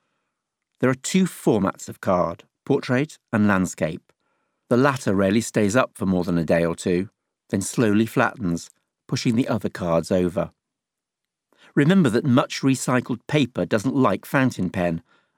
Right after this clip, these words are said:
acting more like blotting paper. Use a fibre tip. Never send your cards too early. It looks like you're getting them out of the way, which of course you are.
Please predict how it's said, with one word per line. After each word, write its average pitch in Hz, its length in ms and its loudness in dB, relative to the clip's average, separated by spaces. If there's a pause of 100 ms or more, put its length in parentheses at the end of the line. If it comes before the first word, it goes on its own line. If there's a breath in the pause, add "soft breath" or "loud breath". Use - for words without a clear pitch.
(120)
acting 127 280 0
more 98 140 4
like 120 200 -2
blotting 107 340 -2
paper. 87 440 -4 (720)
Use 104 220 0
a 107 40 -8
fibre 87 320 -4
tip. - 320 -8 (1080)
Never 110 300 2
send 95 280 -2
your 101 120 2
cards 92 400 -2
too 107 180 0
early. 90 380 -2 (640)
It 131 100 -2
looks 165 240 -2
like 147 240 0
you're 139 220 2
getting 135 420 -2
them 123 100 4
out 110 180 2
of 107 100 -6
the 117 100 2
way, 90 400 2 (380)
which - 100 -16
of 90 80 -8
course 87 340 -6
you 92 140 2
are. 92 280 0